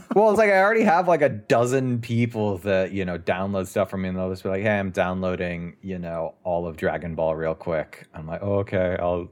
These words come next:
you know, that's fine. You're doing it. It's two o'clock in the morning." But yeah, f-, you know,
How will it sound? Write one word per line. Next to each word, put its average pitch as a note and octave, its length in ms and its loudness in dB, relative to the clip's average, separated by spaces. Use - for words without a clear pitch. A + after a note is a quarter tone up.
you G2 100 -4
know, F2 160 -4
that's F2 220 -6
fine. F2 360 -4
You're F2 140 -8
doing F2 240 -4
it. F2 180 -2
It's - 200 -6
two - 140 0
o'clock F2+ 280 2
in F2+ 80 0
the F2 60 -2
morning." F2 500 -2
But - 240 -6
yeah, D#2 280 -6
f-, - 180 -20
you E2+ 100 -8
know, - 240 -10